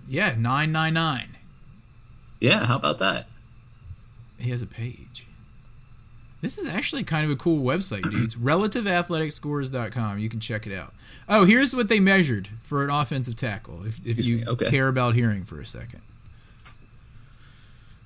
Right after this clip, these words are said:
Speaker 1: Uh, they measure his hand, his arm. They measure his height, weight, bench.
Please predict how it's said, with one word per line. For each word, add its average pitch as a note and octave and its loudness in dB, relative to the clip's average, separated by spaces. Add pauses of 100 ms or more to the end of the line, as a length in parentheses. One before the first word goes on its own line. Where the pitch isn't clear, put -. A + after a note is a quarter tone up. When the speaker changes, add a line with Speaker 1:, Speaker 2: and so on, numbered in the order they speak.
Speaker 1:
Uh, D3+ 4
they D#3+ 4
measure G3 6
his E3+ 4
hand, D3 4
his C3+ 0
arm. C3+ 0 (1300)
They B2 2
measure D3 2
his C#3+ 2
height, F3+ 2 (220)
weight, C#3+ 2 (340)
bench. C#3+ 0